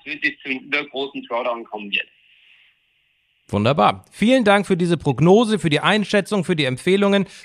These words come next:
Speaker 2: Ich sag vielen Dank an Andreas Langer. Schöne Grüße, wo auch immer du dich gerade befindest. Das darfst du gern abschließend nochmal sagen. Wo bist du gerade?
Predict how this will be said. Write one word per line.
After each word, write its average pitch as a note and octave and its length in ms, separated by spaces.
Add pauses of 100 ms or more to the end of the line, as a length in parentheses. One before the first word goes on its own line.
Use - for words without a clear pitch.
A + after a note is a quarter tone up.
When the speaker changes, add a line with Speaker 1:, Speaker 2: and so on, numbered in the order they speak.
(100)
Speaker 2:
Ich C#3+ 140
sag D#3+ 260 (200)
vielen A3+ 260
Dank G3 320 (220)
an E3 180
Andreas D3+ 460
Langer. F#3+ 440 (140)
Schöne B3+ 340
Grüße, G3 460
wo E3+ 100
auch D#3+ 180
immer C4 260
du G#3+ 100
dich F#3 140
gerade G3 260
befindest. G3+ 480
Das F#3+ 120
darfst F#3 200
du F3+ 60
gern F3 160
abschließend F3+ 340
nochmal D#3+ 260
sagen. E3 280
Wo G#3+ 80
bist F#3+ 180
du A3+ 60
gerade? A3+ 360